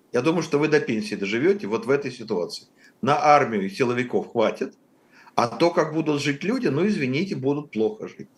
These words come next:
Я в новогоднем поздравлении своем на Ютубе сказал, что ориентируйтесь на то, как живут люди в Иране. Там подушевой доход в три раза меньше, чем в России. Так что вот прикиньте, как вы будете жить, если вы будете жить в три раза хуже.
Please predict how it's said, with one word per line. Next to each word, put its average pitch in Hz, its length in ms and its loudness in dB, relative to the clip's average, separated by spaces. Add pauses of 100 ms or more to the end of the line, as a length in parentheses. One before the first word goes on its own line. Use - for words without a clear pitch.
(260)
Я 143 160 2
в 165 60 -2
новогоднем 151 520 2
поздравлении 143 600 2
своем 127 320 0
на 120 80 -2
Ютубе 117 380 0
сказал, 110 520 0 (300)
что 123 160 2
ориентируйтесь 139 640 2
на 143 120 2
то, 202 180 4
как 147 180 -4
живут 127 320 0
люди 151 220 2
в 131 120 2
Иране. 92 380 0 (380)
Там 151 200 4
подушевой 147 520 2
доход - 500 2 (260)
в - 80 -20
три 202 160 4
раза 180 300 4
меньше, 170 320 0
чем 135 180 0
в 127 40 2
России. 107 340 0
Так 120 240 -2
что 151 80 -2
вот - 240 -2 (200)
прикиньте, 165 460 0
как 143 220 2
вы 135 80 2
будете 135 280 0
жить, 185 280 -2
если 120 220 -2
вы 127 120 0
будете 165 320 0
жить 170 260 -2 (200)
в - 80 -16
три 214 240 4
раза 143 320 4
хуже. 95 440 -8